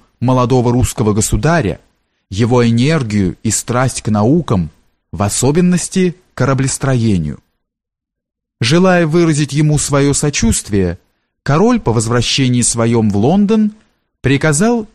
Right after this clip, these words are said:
изготовить построенную незадолго перед тем по новому способу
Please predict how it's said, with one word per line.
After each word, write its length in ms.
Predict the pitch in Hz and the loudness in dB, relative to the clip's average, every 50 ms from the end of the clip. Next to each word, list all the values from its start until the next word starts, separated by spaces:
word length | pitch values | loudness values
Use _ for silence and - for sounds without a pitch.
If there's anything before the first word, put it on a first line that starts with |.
| _ | _
изготовить 880 | - 190 165 147 143 196 202 196 - 190 156 110 98 98 - - - - _ _ _ - | -2 -2 0 0 0 0 0 0 2 2 2 2 2 -2 -4 -6 -10 -14 _ _ _ -4
построенную 920 | 117 123 117 - - - - 131 147 160 151 135 127 123 120 120 120 120 | -4 -2 -2 -2 -4 -2 0 0 2 2 2 2 2 0 0 2 2 2
незадолго 580 | 123 123 113 - 135 147 117 139 135 120 113 110 | 2 0 0 0 0 0 2 2 0 0 0 -2
перед 320 | - 120 113 120 110 - | -2 -2 -2 -2 -2 -4
тем 380 | - - 135 131 131 123 110 - _ _ _ | -4 -2 0 0 0 0 -2 -6 _ _ _
по 140 | - 127 127 | -2 0 2
новому 440 | 127 131 139 127 107 107 101 101 98 | 2 2 2 2 2 2 0 0 0
способу 720 | - - - - 185 202 - - 110 85 82 82 - | -2 -2 0 0 0 0 0 -2 -2 -2 -2 -4 -6